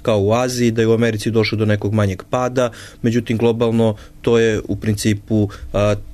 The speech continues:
tekuća, trenutna situacija koja nije dovela do nekih krupnih promjena.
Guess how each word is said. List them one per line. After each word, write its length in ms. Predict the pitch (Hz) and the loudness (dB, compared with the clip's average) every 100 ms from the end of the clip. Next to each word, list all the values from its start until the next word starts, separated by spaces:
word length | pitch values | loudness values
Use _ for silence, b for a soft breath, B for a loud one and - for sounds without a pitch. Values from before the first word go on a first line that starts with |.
| - | -4
tekuća, 500 | 127 110 107 - 107 | -4 -2 -4 -2 -2
trenutna 380 | 127 120 107 104 | 0 -2 0 -2
situacija 520 | 104 110 113 - 107 | -2 0 0 0 -2
koja 200 | 123 113 | 0 2
nije 160 | 117 | 2
dovela 320 | 107 104 104 101 | 2 2 2 2
do 100 | 101 | 0
nekih 260 | 98 98 | -2 -2
krupnih 320 | 95 95 98 | -4 -4 -4
promjena. 360 | 95 78 - | -4 -6 -8